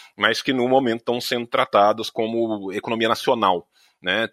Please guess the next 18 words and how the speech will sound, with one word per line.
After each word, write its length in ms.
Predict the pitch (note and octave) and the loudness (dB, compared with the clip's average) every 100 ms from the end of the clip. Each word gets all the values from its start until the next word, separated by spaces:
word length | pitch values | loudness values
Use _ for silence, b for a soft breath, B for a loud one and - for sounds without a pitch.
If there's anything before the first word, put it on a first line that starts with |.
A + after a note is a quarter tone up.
| G#2+ | -6
O, 280 | G2 G2 | -6 -6
o 60 | F#2+ | -2
termo 200 | G#2+ A2 | 0 0
economia 300 | A#2 G#2+ G#2 | 0 -2 -2
nacional 500 | G2+ A2 G2 F#2+ F#2 | -2 -2 2 2 2
era 280 | G2 G2 F#2+ | 0 -2 -2
um 80 | G2 | -6
termo 520 | - G2 F#2+ F#2+ F2+ | -4 -4 -2 -6 -6
usado 760 | F#2 F#2 F#2 F2+ F2+ E2+ F2 E2+ | -6 -4 2 2 2 -2 -12 -6
tanto 180 | - A#2+ | -6 -4
pelo 220 | D3 C3 | -6 -4
Engels 360 | G2 C3 A#2+ F#2+ | -4 -4 -6 -6
quanto 280 | - G#2 - | -6 -8 -4
pelo, 500 | A2+ G#2+ G2 F2+ D#2+ | -4 -2 -4 -8 -10
pelo 140 | F#2+ | -10
Marx 240 | F#2 F#2 - | -6 -6 -8
nesse 240 | F#2+ - | -14 -8
texto, 320 | A2+ G2 - | -4 -4 -6